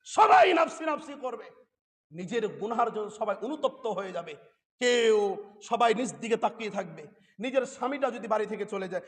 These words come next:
নিজের স্বামীটাও যদি পাশ দিয়ে চলে যায়, স্ত্রী দেখবে না। স্ত্রীর পাশ দিয়ে যদি স্বামীটা চলে যায়, কিয়ামতের ময়দানটা এত ভয়ানক হবে। ওই ভয়ানক স্থানে, ভাই, আপনার জন্য আমি অপরাধী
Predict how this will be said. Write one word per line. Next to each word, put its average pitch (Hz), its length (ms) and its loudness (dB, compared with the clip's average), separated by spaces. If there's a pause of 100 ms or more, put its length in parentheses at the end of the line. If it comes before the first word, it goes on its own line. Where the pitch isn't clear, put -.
(140)
নিজের 240 220 -4
স্বামীটাও 254 420 -4
যদি 233 220 -12 (640)
পাশ 247 240 -2
দিয়ে 240 180 -6
চলে 220 220 -2
যায়, 180 240 -2 (720)
স্ত্রী 196 280 -10
দেখবে 160 320 -8
না। 147 100 -14 (640)
স্ত্রীর 285 360 -4
পাশ 240 180 2
দিয়ে 247 120 -8
যদি 226 160 -10
স্বামীটা 226 360 -6
চলে 208 200 -6
যায়, 190 160 -4
কিয়ামতের 190 720 -10
ময়দানটা 170 420 -10 (100)
এত 151 280 -8
ভয়ানক 160 500 -10
হবে। 151 220 -8 (220)
ওই 165 160 -8
ভয়ানক 175 560 -10
স্থানে, 165 280 -12
ভাই, 165 320 -4 (260)
আপনার 175 460 -8
জন্য 160 320 -10
আমি 151 420 -8
অপরাধী 147 440 -12